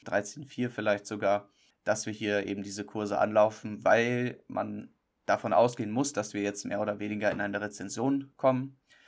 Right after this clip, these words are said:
Wirtschaftswachstum, äh, ist kaum noch vorhanden und wird wahrscheinlich auch durch den Ukraine-Konflikt, durch den Russland-Krieg einfach,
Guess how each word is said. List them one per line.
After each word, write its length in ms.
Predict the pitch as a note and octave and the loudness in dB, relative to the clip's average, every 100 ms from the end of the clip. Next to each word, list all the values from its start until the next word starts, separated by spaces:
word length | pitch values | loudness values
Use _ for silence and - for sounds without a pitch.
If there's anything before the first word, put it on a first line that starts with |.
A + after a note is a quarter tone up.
| - _ | -20 _
Wirtschaftswachstum, 1000 | - A2+ G#2+ - A2 A2 - G#2+ G#2 G#2+ G2+ | -4 0 0 2 0 0 -8 -6 -4 -4 -6
äh, 540 | F#2+ G2+ G2 - - | -4 -4 -4 -8 -10
ist 160 | G2+ - | -10 2
kaum 240 | A2 A2+ | 4 4
noch 140 | A2+ | 0
vorhanden 680 | - G#2 A2 B2 B2+ A#2 A2+ | -2 0 0 -2 -6 -6 -6
und 320 | G#2 G#2 G2+ | -8 -10 -8
wird 160 | G#2+ G#2 | -8 -4
wahrscheinlich 640 | G#2 - G2+ G2+ B2+ - | -2 2 2 0 -12 -14
auch 300 | - - - | -6 -4 -4
durch 200 | G2+ G#2 | -6 -8
den 160 | - A#2 | -10 -12
Ukraine-Konflikt, 1300 | - - A2 A2 G#2+ G#2 G#2 G#2 G2+ - G2+ G2 - _ - - | -12 -8 -6 -2 -2 -2 -2 -4 -4 -4 -6 -6 -18 _ -20 -20
durch 160 | - - | -18 -12
den 80 | G#2+ | -6
Russland-Krieg 800 | G#2 G#2 G#2 G2+ - G2+ - _ _ _ _ | -6 -4 -6 -6 -4 -4 -6 _ _ _ _
einfach, 640 | - G2+ - - G2 - | -4 -4 -4 -8 -8 -12